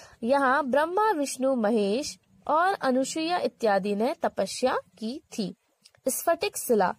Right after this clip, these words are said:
स्फटिक शिला जानकी कुंड समीपे एव विशाला शिला दर्शनीय वर्तते। जो गया होगा चित्रकूट उसे बिल्कुल पता होगा कि ये जो स्फटिक शिला है वह जानकी कुंड के समीप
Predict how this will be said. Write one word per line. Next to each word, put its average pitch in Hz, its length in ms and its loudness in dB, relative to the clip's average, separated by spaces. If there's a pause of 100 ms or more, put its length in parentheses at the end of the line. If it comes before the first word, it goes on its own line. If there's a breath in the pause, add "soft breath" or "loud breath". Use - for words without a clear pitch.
(1300 soft breath)
स्फटिक 370 460 -2
शिला 302 380 2
जानकी 339 720 0
कुंड 294 220 2
समीपे 247 460 0
एव 214 320 0
विशाला 240 480 0
शिला 254 460 2 (160)
दर्शनीय 220 560 0
वर्तते। 202 520 0
जो 285 260 -2
गया 277 260 4
होगा 277 340 4
चित्रकूट 269 640 -4
उसे 262 200 0
बिल्कुल 226 420 0 (280)
पता 233 220 2
होगा 262 400 4
कि 320 360 -6 (640 loud breath)
ये 220 100 -4
जो 202 500 0
स्फटिक 294 440 -2
शिला 240 260 2
है 233 260 2 (240)
वह 226 140 2
जानकी 233 440 0
कुंड 277 340 -2
के 302 240 -4
समीप 240 460 -2